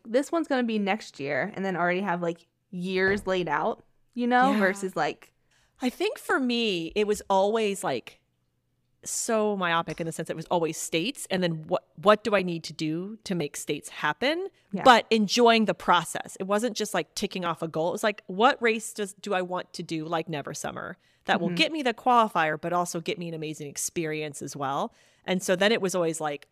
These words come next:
Speaker 2: all bets are off once I get into states. Any race I thought I was doing that year, no more, because states will always take precedence of that.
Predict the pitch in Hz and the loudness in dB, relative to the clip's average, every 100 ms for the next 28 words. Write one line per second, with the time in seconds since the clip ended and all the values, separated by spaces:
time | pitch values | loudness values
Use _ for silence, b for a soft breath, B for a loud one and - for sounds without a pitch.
0 | - 190 202 202 190 175 - 175 170 156 | 4 6 6 4 2 -2 -2 0 2 0
1 | - 160 147 151 143 147 - - - 196 | -2 -6 -6 -6 -8 -10 -10 -10 -4 -2
2 | 220 202 196 180 151 - 170 220 262 254 | 0 0 0 -2 -4 0 2 2 0 -2
3 | 269 269 269 269 262 262 269 277 269 _ | -2 -2 -2 -4 -4 -4 -4 -6 -12 _
4 | _ _ _ _ _ _ _ _ _ - | _ _ _ _ _ _ _ _ _ -8
5 | 165 165 160 127 90 - _ _ 156 - | -4 -2 -2 -4 -8 -12 _ _ -8 -6
6 | 156 147 - - 160 - 151 - 151 147 | -6 -6 -4 -2 -2 -2 -8 -2 0 0
7 | - 151 - 143 - - - - 143 - | -4 -8 -8 -8 -10 -16 -14 -10 -8 -8